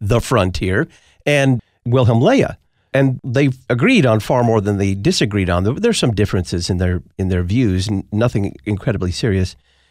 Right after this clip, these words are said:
And I think that's a good way of talking about it, the two streams that came together to form the Lutheran Church Missouri Synod back in the mid nineteenth century.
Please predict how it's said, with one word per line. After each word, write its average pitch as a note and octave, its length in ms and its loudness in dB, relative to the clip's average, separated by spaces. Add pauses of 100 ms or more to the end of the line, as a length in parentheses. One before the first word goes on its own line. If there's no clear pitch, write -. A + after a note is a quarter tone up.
(180)
And A2+ 160 0
I C#3 100 0
think E3+ 140 0
that's D3 180 0
a B2+ 40 0
good B2 160 0
way A2+ 120 2
of G2 80 -2
talking D3+ 260 0
about G2 180 2
it, G2 40 0
the G#2 100 -2
two B2+ 240 0
streams A#2 480 0
that E2 80 -4
came G#2 240 2
together G#2+ 400 0
to A2+ 160 -8
form G#2+ 260 -2
the G2 80 0
Lutheran G2 320 0
Church G2+ 240 -2
Missouri F#2+ 340 0
Synod G#2+ 300 0
back F#2 220 -2
in G2 100 -2
the F#2 140 0 (640)
mid A2 480 2
nineteenth G2 520 0
century. F#2+ 600 0